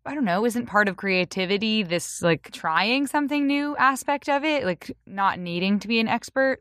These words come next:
So I'm, I'm, I just appreciate you vocalizing the fact that there are still limits when you are being creative, but those, uh, first of all, like, don't have to be barriers that totally stop. And as you just said, Mom, that, like,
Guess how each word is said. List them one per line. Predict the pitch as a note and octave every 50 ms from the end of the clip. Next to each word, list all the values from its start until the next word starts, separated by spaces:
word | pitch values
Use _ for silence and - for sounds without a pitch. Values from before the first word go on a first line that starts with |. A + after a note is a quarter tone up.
| _ -
So | - F#3+ F3 E3+
I'm, | F3 G3+ G#3 G#3+ - -
I'm, | G#3 G3+ G3+
I | G3 F3+ F3+
just | F3 F#3+ F3+ -
appreciate | - - G#3+ G#3 E3 F3+ F#3 F3+ F3 -
you | - F3+ F3 F3 E3 D#3 - F#3
vocalizing | D#3 E3+ F#3 F3+ - - F#3 E3+ E3 D#3+ E3 E3
the | E3
fact | - E3+ D#3+ D#3+ D#3
that | D#3+ - -
there | G3+ F#3+ -
are | - G3+ A#3
still | - - - C#4+ C#4+ C#4 C#4+
limits | D#4+ B3 E3+ D3+ F#3 - - - - -
when | F3+ F3 F3
you | E3+ F3 E3+
are | - - E3
being | E3 E3+ E3+ E3+ E3+
creative, | - - G#3 F3 E3 D#3 D3+ D3 D3 D#3+ F3 - _
but | - - - - - - _ _ -
those, | G3 F3+ F3 E3+ D#3 - - - - _ -
uh, | E3+ D#3+ -
first | _ - F3 D3+ -
of | -
all, | D#3+ D#3 D#3
like, | D#3+ E3 - _
don't | - F3 D#3+ D3+ - - _ - -
have | - E3+ F3+ D3 -
to | -
be | E3+ E3+
barriers | D#3+ E3 D#3 D#3+ D#3+ D#3+ E3 -
that | - -
totally | - E3+ E3 D#3+
stop. | D#3+ - - F#3+ G3 G3+ - -
And | - G3+ F#3+ F#3 F3 F3 D3 - - _ -
as | E3+ E3 C#3+
you | D3+ D#3+ D#3 D#3
just | D3+ D3+ D#3+ -
said, | - E3+ E3 E3
Mom, | D3+ - - - - -
that, | - -
like, | F#2+ F#2+